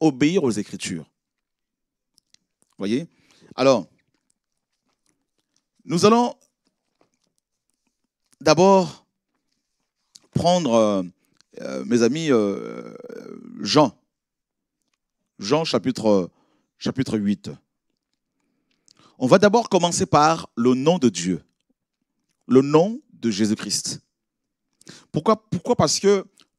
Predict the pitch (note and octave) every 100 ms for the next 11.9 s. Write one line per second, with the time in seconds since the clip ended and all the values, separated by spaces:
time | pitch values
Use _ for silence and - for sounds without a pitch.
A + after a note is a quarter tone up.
0 | - C#3+ E3+ F3+ F#3+ A#3 C#4 _ _ _
1 | _ _ _ _ _ _ - - C3 D#3
2 | C#3 D3+ D3+ G#3 D3+ D#3 C#3+ B2 - E3
3 | F#3 G3+ _ _ B2+ D3 E3+ G3 F3+ D3
4 | G#3+ A#3 A#3+ A#3 - _ _ _ _ -
5 | D3+ E3+ A#2+ - B2+ F3+ B2+ A2+ G#2+ B2+
6 | A2 - _ - A#2 B2 C#3+ B2+ C#3+ F3
7 | A3 - A2+ D#3+ E3 - D#3+ C#3+ A2+ A#2
8 | C3 A2+ G#2+ C3 C3+ G2+ F#2+ - A#1+ A#1+
9 | A#1 B1+ - A#2 B2+ A#2 G2 G2+ - D#3
10 | A#3+ _ _ _ _ _ _ _ _ _
11 | - B2+ F#3 F3+ - E3+ F3 G3+